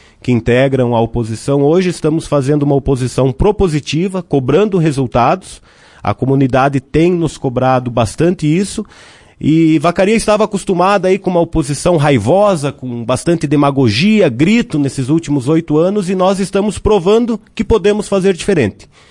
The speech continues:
E quando eu falo nós, eu estou incluindo todos os vereadores. Estamos cobrando resultados, mas estamos apontando as diretrizes para que possam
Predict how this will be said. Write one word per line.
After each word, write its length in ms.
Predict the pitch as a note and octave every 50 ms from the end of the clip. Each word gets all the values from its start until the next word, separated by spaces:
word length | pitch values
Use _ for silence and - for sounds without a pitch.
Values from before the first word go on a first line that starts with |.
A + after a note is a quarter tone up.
| - - _ - -
E 60 | -
quando 180 | - D#3+ F3 F#3+
eu 80 | F#3
falo 260 | - - F3+ F#3+ G3 F#3+
nós, 300 | F#3 F3+ G3 G#3 G3+ F#3
eu 140 | G3+ G3+
estou 240 | F3 - - F#3 F#3
incluindo 420 | F#3 F3+ - F3 E3+ F#3 F3+ E3 -
todos 320 | - F3+ G3+ F3+ E3+ D#3+
os 140 | F3 D#3+ D#3+
vereadores. 520 | F3 E3 D#3+ D3+ B2 A2+ G2+ E2+ - - - - - - - -
Estamos 480 | A#2 A2+ - - C#3 D3 D3 D3 - -
cobrando 560 | - D3+ D3+ C3+ C#3+ D3+ F3 G3 A3+ A3+ B3
resultados, 800 | G3+ D#3 D3 C#3+ B2+ C#3+ C#3 B2 - C#3+ D#3 F3+ G#3 G#3 A#3 G3+
mas 220 | F3+ G3+ G3+ F#3 F#3+
estamos 400 | F#3 - - G#3 G#3+ A3+ A3 G3
apontando 840 | G#3+ G#3 - G#3 G3 F#3 - - F3+ G3+ A#3 A#3 A3 F#3 F3 - - _ _ _ _ _ _ -
as 160 | D3 D3 C#3
diretrizes 580 | D#3+ F3 E3+ D#3+ - D3+ E3+ G3 G#3 F3+ F3+ -
para 240 | - E3+ D#3 D#3
que 60 | D3+ -
possam 480 | _ - D3+ D#3 D3+ - D#3+ D3+ C#3+